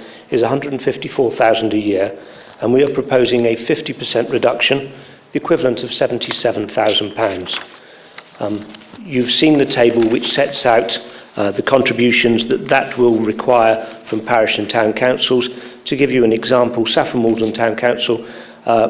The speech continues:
will receive twenty-eight thousand pounds less. That's the equivalent of about one point five percent of its total budget. And I'm very keen that we focus our financial resources on those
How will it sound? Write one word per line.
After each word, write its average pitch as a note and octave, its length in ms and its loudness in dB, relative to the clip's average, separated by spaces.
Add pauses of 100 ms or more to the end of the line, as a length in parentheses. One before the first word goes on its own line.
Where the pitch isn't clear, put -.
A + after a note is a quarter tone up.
will B2+ 280 2
receive A#2 460 0
twenty-eight - 580 0
thousand A2 460 -2
pounds G2 320 -6
less. A2 400 -2
That's - 160 -8
the - 100 -6
equivalent A#2+ 400 0
of - 60 -8
about G#2+ 280 0
one A2 260 -2
point G2+ 220 -6 (120)
five G#2 260 -2 (480)
percent - 640 -4 (360)
of G#2+ 140 -2
its - 160 -8
total - 360 -6
budget. - 500 -4 (800)
And C#3+ 120 2
I'm D#3 160 4
very C#3 300 2
keen A2 420 0
that G#2+ 100 0
we B2 180 -2
focus - 500 0
our C#3+ 240 2
financial G2 600 -4
resources G2+ 520 -4 (460)
on B2 180 2
those B2+ 360 4